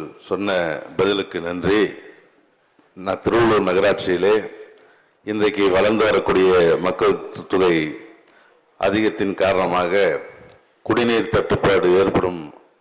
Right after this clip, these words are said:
சூழ்நிலை இருக்கிறது. அங்கே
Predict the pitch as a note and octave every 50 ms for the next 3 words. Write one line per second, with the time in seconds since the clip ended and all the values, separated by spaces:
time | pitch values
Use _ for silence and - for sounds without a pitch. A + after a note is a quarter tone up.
0 | _ _ _ - - G#2+ G#2 G#2 G#2 G2+ F#2 F2+ F2 E2+ E2+ F2+ - - D#2 D#2
1 | D2 D#2 E2 F2+ E2 - - - _ _ _ _ _ _ _ _ _ _ _ _
2 | _ _ A2+ A#2+ A#2 A2 A#2 A2+